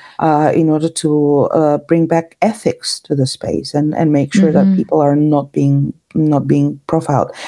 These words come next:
Speaker 1: Because the way it works basically is, say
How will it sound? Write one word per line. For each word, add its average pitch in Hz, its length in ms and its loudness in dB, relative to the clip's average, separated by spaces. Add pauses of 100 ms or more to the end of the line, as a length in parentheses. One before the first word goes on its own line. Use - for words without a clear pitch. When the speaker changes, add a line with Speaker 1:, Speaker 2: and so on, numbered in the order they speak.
Speaker 1:
Because 220 400 2
the 196 140 2
way 208 200 4
it 208 120 -2
works 170 400 2
basically 156 680 0
is, 147 400 0
say 147 520 -2